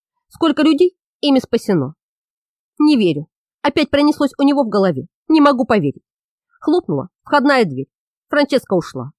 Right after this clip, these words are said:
Эта история имеет далекие корни. Когда Лучано, еще не обремененный заботами, бесшабашным пареньком носился по Иске, дружил с Карло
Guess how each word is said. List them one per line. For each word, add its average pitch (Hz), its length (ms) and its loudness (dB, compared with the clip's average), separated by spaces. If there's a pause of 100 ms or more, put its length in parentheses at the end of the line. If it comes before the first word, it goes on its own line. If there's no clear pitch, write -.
(760)
Эта 277 200 0
история 214 460 -4 (400)
имеет 294 320 2
далекие 240 400 0
корни. 123 460 -12 (260)
Когда 254 240 0
Лучано, 302 420 -2 (220)
еще 311 240 0
не 285 100 2
обремененный 240 580 0
заботами, 240 500 -4 (320)
бесшабашным 302 520 -2
пареньком 294 420 0
носился 240 400 -2
по 196 100 -4
Иске, - 360 -6 (300)
дружил 285 300 0
с - 80 -10
Карло 151 340 -6